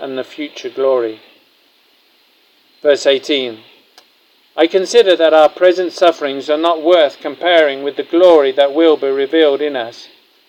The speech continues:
For the creation waits in eager expectation for the children of God to be revealed. For the creation was subjected to frustration,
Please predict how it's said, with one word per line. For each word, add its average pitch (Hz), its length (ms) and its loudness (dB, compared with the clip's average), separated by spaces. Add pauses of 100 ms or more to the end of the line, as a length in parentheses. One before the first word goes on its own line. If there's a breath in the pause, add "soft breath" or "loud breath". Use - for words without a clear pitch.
(600)
For 165 100 4
the 165 120 -2
creation 180 720 0
waits 156 400 -4
in 196 240 -10
eager 190 540 0
expectation 175 920 -2
for 143 100 -14
the 139 140 -8
children 170 500 0
of 135 140 -10
God 151 320 2
to 139 80 -8
be 143 180 -6
revealed. 139 560 0 (1120)
For 170 140 0
the 170 120 2
creation 175 600 0
was 151 140 -4
subjected 180 640 -4
to 156 180 -4
frustration, 156 840 -2